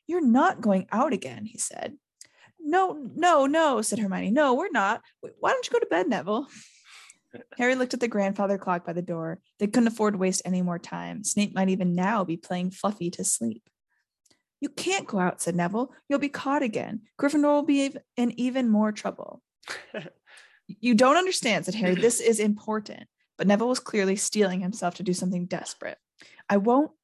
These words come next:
Speaker 1: let you do it," he said, hurrying to stand in front of the portrait hole. "I'll, I'll fight you."
Speaker 2: <laughs>
Speaker 1: "Neville," <laughs> Ron exploded. "Get
Speaker 2: Neville.
Speaker 1: away from that hole and don't be an idiot." "Don't you call me an idiot," said Neville. "I don't think you should be breaking any more rules.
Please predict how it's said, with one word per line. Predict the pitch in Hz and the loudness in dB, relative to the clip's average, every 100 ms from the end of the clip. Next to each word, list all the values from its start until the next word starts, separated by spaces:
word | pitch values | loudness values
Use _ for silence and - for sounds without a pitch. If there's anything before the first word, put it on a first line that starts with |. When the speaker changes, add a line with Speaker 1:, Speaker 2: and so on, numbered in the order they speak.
| - | 4
Speaker 1:
let | 240 - - | 4 4 0
you | 175 170 | -2 0
do | 170 143 | 2 0
it," | 175 | 0
he | 170 180 | -2 -4
said, | - 175 180 - _ | -2 0 0 -2 _
hurrying | - 233 190 190 | -4 0 2 0
to | - | -2
stand | 185 175 175 | -4 -4 -6
in | |
front | 208 180 165 | -6 -6 -6
of | |
the | - | -4
portrait | 170 - 202 | -4 -4 -4
hole. | 175 180 214 _ - | -2 -2 -4 _ 0
"I'll, | 240 226 - _ _ _ 214 | 2 2 -2 _ _ _ 4
I'll | 214 240 | 4 4
fight | - - 196 - - | -2 0 2 0 -8
you." | - 50 - - _ _ _ - | -16 -16 -20 -20 _ _ _ -6
Speaker 2:
<laughs> | - - - 403 | -4 -8 -14 0
Speaker 1:
"Neville," | 440 440 311 220 202 | 4 4 4 4 6
<laughs> | 202 | 6
Ron | 269 277 | 6 6
exploded. | 214 - 240 220 208 | 6 4 0 0 -2
"Get | 285 302 294 349 | 2 6 8 8
Speaker 2:
Neville. | 403 - | 4 4
Speaker 1:
away | 285 339 370 370 | 6 8 6 2
from | 254 247 | 0 0
that | 262 269 | 0 -2
hole | - 339 302 | -2 0 0
and | 220 226 | -4 -4
don't | 220 254 330 | -4 -4 -4
be | 214 226 | -2 -2
an | 277 | -2
idiot." | 339 269 - _ _ _ _ | -6 -6 -8 _ _ _ _
"Don't | 262 277 453 _ | 0 0 -2 _
you | 302 320 359 - | 4 4 2 0
call | 311 262 254 | 2 2 2
me | 262 | -2
an | 269 - | -4 -2
idiot," | 269 185 175 - | 0 0 -4 -8
said | 202 | -4
Neville. | 190 190 185 214 _ - | -2 -2 -4 -6 _ -2
"I | 302 | 0
don't | 330 - | 2 2
think | 214 226 | 2 2
you | 285 | 0
should | - 208 185 | 0 -4 -4
be | 175 | -4
breaking | 233 247 233 208 | -2 -2 -4 -6
any | 262 370 | -6 -6
more | 302 285 | -6 -4
rules. | 247 190 151 - | 0 0 0 -8